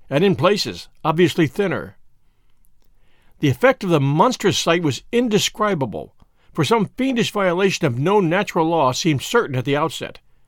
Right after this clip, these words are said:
Here on a hellishly ancient tableland fully twenty thousand feet high, and in a climate deadly to habitation since a prehuman age not less than five hundred thousand years ago, there stretched nearly to the vision's limit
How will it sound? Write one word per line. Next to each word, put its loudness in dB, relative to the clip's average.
Here 2
on 4
a 2
hellishly 0
ancient -2
tableland -2
fully 4
twenty -4
thousand -2
feet 0
high, -2
and -2
in 2
a -2
climate -2
deadly 0
to 0
habitation 0
since 2
a 0
prehuman 0
age 2
not -4
less -2
than -6
five -2
hundred -2
thousand 0
years 2
ago, -8
there 2
stretched 0
nearly 2
to -6
the 2
vision's 4
limit 0